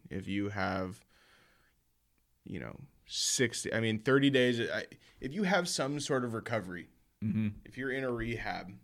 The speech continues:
Speaker 1: like, you're in a rehab, you're going to meetings. They're just in the rehab. You're not going to outside meetings.
Speaker 2: Yeah.
Speaker 1: But there's Zoom. There's Zoom meetings.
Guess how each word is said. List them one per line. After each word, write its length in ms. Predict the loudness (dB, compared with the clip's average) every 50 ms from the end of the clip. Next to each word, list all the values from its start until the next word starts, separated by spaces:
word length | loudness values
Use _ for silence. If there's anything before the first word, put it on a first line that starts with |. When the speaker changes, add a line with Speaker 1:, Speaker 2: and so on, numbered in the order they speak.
| _ _ _ -10
Speaker 1:
like, 220 | -8 -8 -8 -6
you're 280 | -8 -6 -6 -6 -8 -12 -18 -20 -20 _ _ _ _ _ -6
in 120 | -2 0
a 40 | 0
rehab, 440 | 2 2 2 4 4 4 4 4 2
you're 100 | 0 -2
going 420 | 0 0 0 0 2 0 -2 -2 -4
to 120 | -6 -8
meetings. 580 | -6 -4 -6 -6 -6 -10 -12 -14 -16 -16 -18 -18 -20 -20 -20 -20 _ _ _
They're 100 | -6 -6
just 220 | -6 -6 -8 -10 -10
in 200 | -8 -8 -6 -6
the 100 | -8 -8
rehab. 400 | -8 -10 -10 -10 -12 -10 -8 -6
You're 120 | -6 -6
not 120 | -6 -8 -8
going 180 | -8 -8 -8 -8
to 40 | -8
outside 440 | -10 -10 -12 -12 -12 -14 -14 -14 -16
meetings. 440 | -18 -18 -18 -18 -18 -18 -18 -18 -12 -10
Speaker 2:
Yeah. 160 | -10 -8 -10 -12 -16 -20 -20 -20 -20 -20 -20 -20 -20 _ _ _ -4
Speaker 1:
But 380 | 2 4 4 4 2 0 -6 _ _ _ _ _ _ _ _ _ _ _ _ _ _ _ _ _ _ _ _ _ _ _ _ _ _ _ _ _ _ _ _ _ _ _ _ _ _ _ 0
there's 240 | 2 4 4 4 2
Zoom. 480 | -2 -2 -2 0 0 0 -2 -4 -6 -8 -14 _ _ _ _ _ _
There's 220 | 0 2 2 2 0
Zoom 300 | 0 0 0 2 2 2
meetings. 560 | 0 0 -2 -2 -6 -6 -8 -8 -10 -12 -14